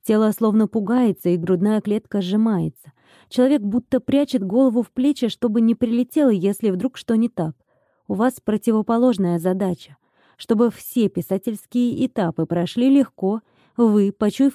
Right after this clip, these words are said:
испуг, непонимание, сомнение, сознательно расслабляетесь.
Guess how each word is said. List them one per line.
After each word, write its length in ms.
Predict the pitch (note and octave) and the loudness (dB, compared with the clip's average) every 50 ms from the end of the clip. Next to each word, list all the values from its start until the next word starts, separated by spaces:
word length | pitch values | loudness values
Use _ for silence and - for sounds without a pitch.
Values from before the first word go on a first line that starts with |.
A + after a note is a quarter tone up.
| - - | -2 -4
испуг, 540 | B3 B3 - - _ - G#3 G#3 - _ - | -6 -6 -6 -8 _ -6 -6 -6 -6 _ -2
непонимание, 800 | G#3+ A3+ - A#3+ A3+ A#3 A3 G3 F3 F3+ G3 G#3+ G#3+ G#3 G3+ E3 - | 0 0 2 2 4 4 4 4 2 0 0 0 0 -2 -4 -6 -6
сомнение, 720 | - G3+ F#3+ F#3 F3 E3+ E3+ F#3+ G#3 G#3+ G3+ F#3 F3+ D#3+ - _ _ - _ _ | -2 0 0 2 2 2 2 0 2 0 0 0 -2 -4 -8 _ _ -20 _ _
сознательно 880 | - - G#3+ F#3+ E3+ F#3 F3+ F3 G3+ A3 - - B3 A#3+ A#3+ A#3 A3 - _ | -4 -2 -2 0 2 2 2 2 0 0 0 2 2 4 2 2 -2 -4 _
расслабляетесь. 1160 | - G3 F#3+ G3 F3+ - G#3 F#3+ F#3 F3+ F#3+ G3 G3 F#3+ F#3 F3 D#3+ - _ D#3 C#3 - _ | -4 -2 -2 -2 -2 -2 -4 -2 -2 0 0 0 0 0 0 -2 -4 -6 _ -14 -16 -16 _